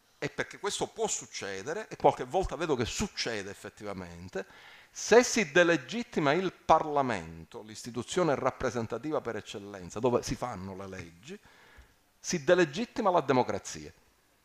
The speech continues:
Perché a meno di non trovare delle forme alternative che fino ad ora non ha trovato mai nessuno, perché anche la famosa democrazia diretta di Atene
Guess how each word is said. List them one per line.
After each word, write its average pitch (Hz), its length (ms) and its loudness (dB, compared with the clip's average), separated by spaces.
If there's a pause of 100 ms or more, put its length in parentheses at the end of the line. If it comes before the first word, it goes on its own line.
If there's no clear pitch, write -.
(160)
Perché 156 220 4
a 156 60 12
meno 226 340 6
di 190 80 4
non 180 120 2
trovare 185 340 6
delle 147 220 0
forme 185 240 2
alternative 143 640 0
che 113 120 -4
fino 135 180 -6
ad 151 80 0
ora 170 160 2
non 123 120 2
ha 110 40 -4
trovato 139 240 -4
mai 143 300 2
nessuno, 113 800 -8 (560)
perché - 200 -4
anche 151 220 2
la 139 120 2
famosa 143 340 2
democrazia 135 480 0
diretta 135 360 0
di 127 100 0
Atene 127 520 0